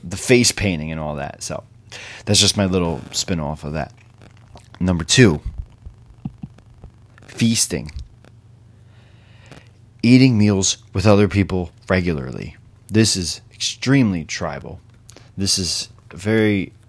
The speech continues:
ingrained in us. Um, but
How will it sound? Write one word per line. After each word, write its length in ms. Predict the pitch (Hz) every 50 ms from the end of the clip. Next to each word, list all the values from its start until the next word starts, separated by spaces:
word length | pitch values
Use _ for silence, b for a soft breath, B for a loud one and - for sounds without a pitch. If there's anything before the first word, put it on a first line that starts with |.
| - - -
ingrained 480 | 98 95 87 - 90 90 90 87 80 65
in 160 | 64 78 76
us. 300 | 71 76 78 - - - B B B B B B B B B B B B B B B B B B B - - - - - - - -
Um, 360 | 95 95 90 90 85 85 80 - - -
but 240 | 104 117 113 107